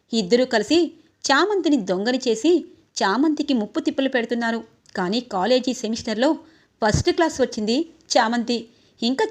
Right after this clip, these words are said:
చామంతి గురించి నీకు అర్థం కాలేదా?" అని అంటుంది చిత్రావతి. "నేనేం చేశాను? అది ప్రతిసారి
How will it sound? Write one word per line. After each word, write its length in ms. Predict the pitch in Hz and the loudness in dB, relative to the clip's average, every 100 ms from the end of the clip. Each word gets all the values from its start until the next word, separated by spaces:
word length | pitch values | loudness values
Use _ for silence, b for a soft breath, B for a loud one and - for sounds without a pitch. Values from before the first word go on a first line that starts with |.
| 359 | 2
చామంతి 280 | 320 330 311 | 2 2 2
గురించి 440 | 294 269 285 277 - - | -2 0 0 -2 -8 -4
నీకు 240 | 233 226 190 | -4 -2 -2
అర్థం 240 | 190 285 | 2 2
కాలేదా?" 520 | 285 247 214 208 254 - | 2 0 0 0 -2 -4
అని 160 | 233 | -4
అంటుంది 260 | 247 214 196 | -4 -4 -6
చిత్రావతి. 720 | 247 220 240 240 233 240 233 - b b b b | -6 -4 -4 -4 -2 -2 -2 -8 b b b b
"నేనేం 320 | 214 269 349 311 | 2 4 4 4
చేశాను? 420 | 262 254 240 262 - b b - | -2 -2 -4 -6 -10 b b -2
అది 360 | 185 254 285 - _ _ | 2 4 2 0 _ _
ప్రతిసారి 680 | 214 208 277 254 208 277 330 | -2 0 0 0 2 2 2